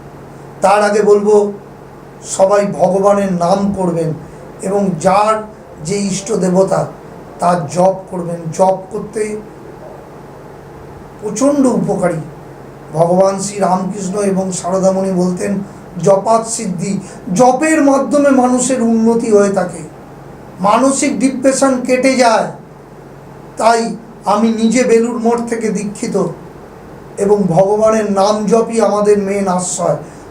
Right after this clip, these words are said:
আমিও প্রত্যেক দিন ভোরবেলায় উঠে ভগবানের নাম জপ করে থাকি, কারণ আমি স্বামী আত্মস্থানন্দজির থেকে দীক্ষা নেয়া। তাই সবসময় ভগবানের নাম জপ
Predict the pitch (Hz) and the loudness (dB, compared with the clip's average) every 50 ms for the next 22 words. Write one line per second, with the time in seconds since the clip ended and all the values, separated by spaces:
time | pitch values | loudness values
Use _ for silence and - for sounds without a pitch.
0 | - - 165 185 214 233 254 247 214 - - - - - - - - - - - | -8 -2 -2 2 4 4 6 6 4 2 0 -6 -10 -16 -20 -20 -20 -10 0 2
1 | 254 254 254 254 - 277 262 - 185 180 226 226 220 202 175 185 196 202 196 202 | 2 2 2 -2 0 0 0 2 0 -4 -4 -4 -2 0 2 2 2 4 4 4
2 | 196 196 196 190 190 180 196 185 165 160 165 165 180 180 185 180 185 180 170 160 | 4 6 4 2 2 0 -2 -2 0 0 0 0 2 2 2 2 2 2 0 -2
3 | 156 - - - - - - - 165 175 170 180 185 190 180 185 190 185 180 - | -6 -10 -16 -20 -20 -20 -12 -4 -2 0 0 0 0 0 2 2 2 2 2 -4
4 | - 180 170 160 160 - - 160 - - - - - - - - - - - - | -10 -8 -8 -8 -8 -8 -10 -14 -14 -16 -18 -20 -20 -20 -20 -20 -20 -20 -20 -20
5 | - - - - - - - - - - - - - - - - - - - - | -20 -20 -20 -20 -20 -20 -20 -20 -20 -20 -20 -20 -20 -20 -20 -20 -18 -18 -18 -18
6 | - - - - - 175 180 180 180 180 165 156 - - - - - - - - | -18 -18 -12 -4 0 2 2 2 2 0 -2 -6 -10 -14 -18 -18 -18 -16 -8 -6
7 | 170 175 185 185 175 - - 185 202 202 196 180 185 185 - - 240 220 214 - | -2 -2 -2 -2 -2 -4 -4 -2 0 2 2 2 2 0 -2 -6 -8 -6 -6 -6
8 | - 220 202 202 202 202 196 196 190 180 190 180 165 - - 175 - 180 156 156 | -6 -4 -4 -2 -2 -2 0 0 0 -2 -2 -6 -8 -10 -12 -8 -6 -6 -6 -4
9 | 180 160 - - - 175 160 156 151 139 139 - - - - - - - - - | -6 -8 -8 -6 -6 -4 -4 -4 -4 -4 -6 -10 -12 -18 -20 -20 -20 -20 -20 -20
10 | - - - - - - - - - 175 180 180 180 165 - - - - - - | -20 -20 -20 -20 -20 -20 -12 -4 0 0 2 2 0 -2 -6 -12 -16 -20 -18 -14
11 | - - 220 214 214 - - - 226 202 190 175 156 135 165 170 180 175 185 190 | -10 -4 -4 -4 -4 -4 -6 -4 -2 0 0 0 0 -2 0 0 2 2 2 2
12 | 190 185 175 170 165 165 165 175 175 175 156 165 160 - | 0 0 -4 -4 -4 -2 -2 0 -2 -2 0 -2 -2 -2